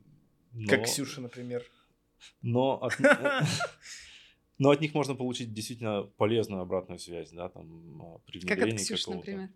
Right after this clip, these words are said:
Speaker 2: Да, да, а, полезную связь, да, э, конструктивную, да, а не какую-то, а, абстрактную.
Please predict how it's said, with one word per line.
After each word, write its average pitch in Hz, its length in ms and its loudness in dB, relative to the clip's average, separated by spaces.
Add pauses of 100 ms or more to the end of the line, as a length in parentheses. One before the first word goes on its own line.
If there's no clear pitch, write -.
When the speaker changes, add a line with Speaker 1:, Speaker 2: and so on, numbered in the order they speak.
(120)
Speaker 2:
Да, 98 420 -6 (180)
да, 87 380 -14
а, 87 320 -10 (300)
полезную 98 380 -2
связь, 135 320 -2
да, 98 400 -8
э, - 440 -20
конструктивную, 98 840 -6 (100)
да, 92 180 -2
а 82 60 -12
не 85 100 -16
какую-то, 92 560 -12 (580)
а, 85 220 0
абстрактную. 82 680 -4